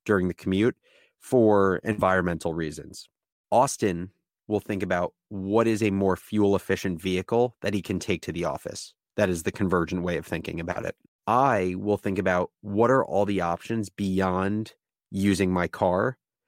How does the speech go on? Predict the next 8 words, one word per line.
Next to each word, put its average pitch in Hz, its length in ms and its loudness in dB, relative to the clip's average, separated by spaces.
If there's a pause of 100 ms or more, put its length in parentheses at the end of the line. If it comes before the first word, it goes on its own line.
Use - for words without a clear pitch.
(320)
whether 101 260 4
that's 87 320 0 (100)
moving 104 380 4
closer 95 340 0
to 85 80 0
work, 110 480 0 (420)
carpooling, 104 840 0 (200)
walking, 95 640 -2